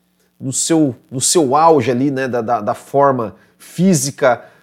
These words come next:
é, e, enfim, e da, e da sua pilotagem, po-, vamos dizer assim.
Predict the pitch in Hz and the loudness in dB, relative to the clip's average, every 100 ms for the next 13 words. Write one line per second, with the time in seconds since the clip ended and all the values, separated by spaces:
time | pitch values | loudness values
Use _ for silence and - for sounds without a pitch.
0 | _ 110 117 117 113 107 104 104 104 82 | _ 0 2 4 4 2 0 -2 -2 -6
1 | 104 95 127 - 117 104 90 113 104 - | -10 -10 -12 -10 -10 -8 -8 -8 -8 -8
2 | 120 120 - 135 147 147 - - 135 139 | -4 -4 -4 -8 -6 -6 -6 -12 -8 -6
3 | 117 101 113 101 117 117 110 104 113 110 | -8 -10 -12 -10 -10 -10 -10 -8 -6 -6
4 | 143 160 | -8 -10